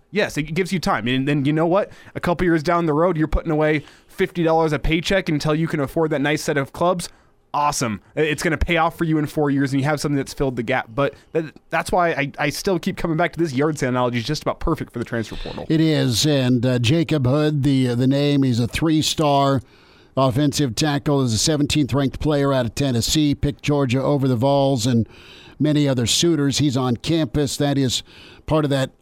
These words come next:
Speaker 2: offensive line supplementation Nebraska's still going for. They have Scott at center.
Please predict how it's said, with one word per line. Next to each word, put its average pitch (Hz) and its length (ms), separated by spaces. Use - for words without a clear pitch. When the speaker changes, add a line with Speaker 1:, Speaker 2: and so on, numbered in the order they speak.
Speaker 2:
offensive 151 600
line 143 300
supplementation 143 960
Nebraska's 135 680
still 135 240
going 139 360
for. 143 200
They 127 160
have 127 240
Scott 151 400
at - 160
center. 165 560